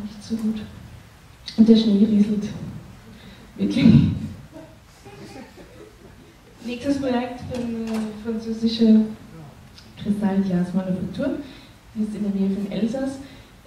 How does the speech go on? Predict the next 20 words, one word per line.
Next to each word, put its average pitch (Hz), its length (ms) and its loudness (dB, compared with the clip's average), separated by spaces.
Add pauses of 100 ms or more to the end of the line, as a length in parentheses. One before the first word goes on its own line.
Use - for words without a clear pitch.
(180)
Da 226 60 0
ging 226 200 0
es 233 80 2
darum, 214 300 2
wir 226 80 6
sollten 226 300 2
für 226 120 0
den 214 280 0
hundertsiebzigjährigen 226 1080 0
Geburtstag 220 460 -2
dieses 220 280 -4
Glases 196 520 -2 (880)
uns 208 120 -8
was 233 100 2
einfallen 180 360 2
lassen. 175 320 2 (1600)
Und, 233 240 4 (120)
ähm, 220 640 6 (460)
die 220 80 0
Firma 247 560 0